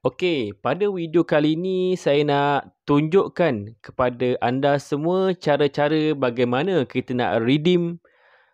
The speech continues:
Bamboo Reward. Okey, Bamboo Reward ni macam ni lah. Bila kita buat banyak order dalam sebulan, contoh s-, kita buat sebulan seribu order, kita akan dapat seribu poin. Okey, seribu poin. Kalau empat bulan, kita akan dapat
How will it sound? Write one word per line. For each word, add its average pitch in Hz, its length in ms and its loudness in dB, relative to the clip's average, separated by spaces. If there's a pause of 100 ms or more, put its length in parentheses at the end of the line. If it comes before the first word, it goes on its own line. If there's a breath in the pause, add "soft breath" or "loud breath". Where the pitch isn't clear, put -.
(420 soft breath)
Bamboo 135 640 0
Reward. 135 320 2 (320)
Okey, 160 160 2
Bamboo 160 320 2
Reward 196 320 4
ni 190 80 4
macam 170 240 2
ni 180 80 4
lah. 127 160 4
Bila 131 240 2
kita - 240 -2
buat 147 480 0
banyak 139 480 0
order 135 320 0
dalam 123 240 2
sebulan, 120 560 0
contoh 123 320 -2
s-, - 400 -20
kita - 160 -10
buat 123 240 0
sebulan 147 640 -2
seribu 123 480 0
order, 117 320 0 (720)
kita 135 240 -4
akan 135 80 -4
dapat - 160 -2
seribu 160 480 0
poin. 127 320 0 (640)
Okey, 165 160 -4
seribu 127 320 -4
poin. 110 400 -2 (400)
Kalau 170 240 0
empat 185 240 -2
bulan, 190 400 0
kita 143 240 -4
akan 135 160 0
dapat - 240 -4